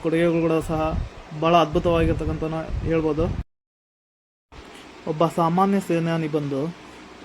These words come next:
ಒಂದು ಸಾಮ್ರಾಜ್ಯ ಕಟ್ಟಿ ಆಳೋದಂದ್ರೆ ಸುಮ್ಮನೆನಾ? ನೋಡಿ, ಅವರ ಒಂದು ಶಕ್ತಿ ಸಾಮರ್ಥ್ಯ ಹೇಗಿತ್ತು ಅಂತ ಹೇಳ್ಬಿಟ್ಟು ಭಾಳ ಅದ್ಭುತ ಅಲ್ವಾ? ನಾವು ಇವತ್ತಿನ ದಿನಗಳಲ್ಲಿ ಒಂದು ಸಾಮಾನ್ಯವಾಗಿರ್ತಕ್ಕಂಥ ಮನೆನ ಕಟ್ಟಲಿಕ್ಕೆ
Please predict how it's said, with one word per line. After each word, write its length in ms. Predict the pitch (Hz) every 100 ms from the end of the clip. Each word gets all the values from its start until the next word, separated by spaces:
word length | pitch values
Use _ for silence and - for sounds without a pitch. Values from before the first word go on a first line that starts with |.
| 170
ಒಂದು 120 | 170 165
ಸಾಮ್ರಾಜ್ಯ 460 | 175 170 185 170 175
ಕಟ್ಟಿ 200 | 170 165 156
ಆಳೋದಂದ್ರೆ 420 | 160 160 160 156 165
ಸುಮ್ಮನೆನಾ? 360 | 160 151 147 147 147 - - - - - 160
ನೋಡಿ, 240 | 160 156 151 151 - - 147
ಅವರ 140 | 160 160
ಒಂದು 140 | 160 156
ಶಕ್ತಿ 220 | 160 - 170
ಸಾಮರ್ಥ್ಯ 380 | 165 156 151 156
ಹೇಗಿತ್ತು 260 | 151 151 151
ಅಂತ 100 | 147 143
ಹೇಳ್ಬಿಟ್ಟು 320 | 143 139 143 - - - - 151
ಭಾಳ 140 | 156 160
ಅದ್ಭುತ 240 | 151 160 165 151
ಅಲ್ವಾ? 240 | 151 147 175 - - - _ _ _ _ _ _ _ _ _ _ _ - - - - - 170 165
ನಾವು 220 | 175 160 156 160
ಇವತ್ತಿನ 300 | 165 170 165
ದಿನಗಳಲ್ಲಿ 560 | 160 160 160 156 156 151 127 160 - - -
ಒಂದು 180 | 156 165 160 143 - - -
ಸಾಮಾನ್ಯವಾಗಿರ್ತಕ್ಕಂಥ 880 | 160 165 175 175 170 165 156 160 156
ಮನೆನ 260 | 147 156 165 160
ಕಟ್ಟಲಿಕ್ಕೆ 340 | 151 156